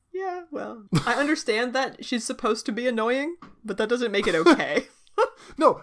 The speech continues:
Speaker 2: that's never okay. That's never a justification. It's not like, "Oh,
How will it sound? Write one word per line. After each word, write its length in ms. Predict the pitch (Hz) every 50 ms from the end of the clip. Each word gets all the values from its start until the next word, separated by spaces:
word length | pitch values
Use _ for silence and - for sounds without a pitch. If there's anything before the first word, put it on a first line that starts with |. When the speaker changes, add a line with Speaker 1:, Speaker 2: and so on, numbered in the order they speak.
| - -
Speaker 2:
that's 200 | 240 - - 196
never 480 | 180 175 208 233 247 262 262 208 175 160
okay. 400 | 143 - - 156 120 104 92 208
That's 440 | 220 254 285 214 214 226 214 - 202
never 380 | 202 226 214 262 262 240 220
a 60 | 220 175
justification. 960 | 143 - 180 170 170 - - 190 180 - - - - 151 175 170 143 135 123
It's 140 | 120 - -
not 140 | 165 160 156
like, 160 | 143 139 - - -
"Oh, 260 | 165 156 127 107